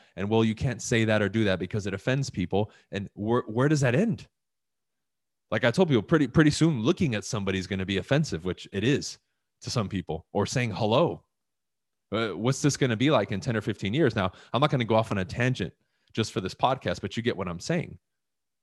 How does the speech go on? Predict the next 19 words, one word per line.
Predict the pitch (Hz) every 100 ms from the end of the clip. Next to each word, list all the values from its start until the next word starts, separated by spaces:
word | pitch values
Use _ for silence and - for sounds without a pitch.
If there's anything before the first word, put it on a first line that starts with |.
| _ _ _ _ _
So | - 139 123 - _ _ _ _ _ _ _ _ _ _ - _ _
going | 147 139
back | 131 131
to |
what | 123
I | 107
said, | - 165 131 - _ -
this, | 107 113 - - _ _ -
you | 117
know, |
standing | 110 135 127 127
up |
for | 117
your | 120
beliefs | 104 104 117 -
and | 98
somebody | - 113 101
saying, | - 104 101
"Well, | 104 101